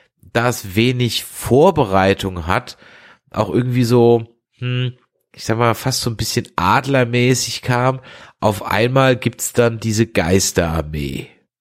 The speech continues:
Also es gibt noch im Film noch diesen Zwischenschnitt, dass der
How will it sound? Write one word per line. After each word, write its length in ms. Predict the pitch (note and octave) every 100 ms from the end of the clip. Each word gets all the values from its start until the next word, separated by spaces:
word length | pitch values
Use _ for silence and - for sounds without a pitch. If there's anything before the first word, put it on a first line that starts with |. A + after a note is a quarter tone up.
| _ _ _ -
Also 200 | G#2+ G2 - -
es 160 | F2+ -
gibt 160 | -
noch 140 | B2 -
im 180 | G#2+
Film 260 | - C3 C3+
noch 120 | B2
diesen 280 | - F#2 F2
Zwischenschnitt, 640 | - C3+ C3 B2 - A#2+
dass 160 | G#2 -
der 180 | G2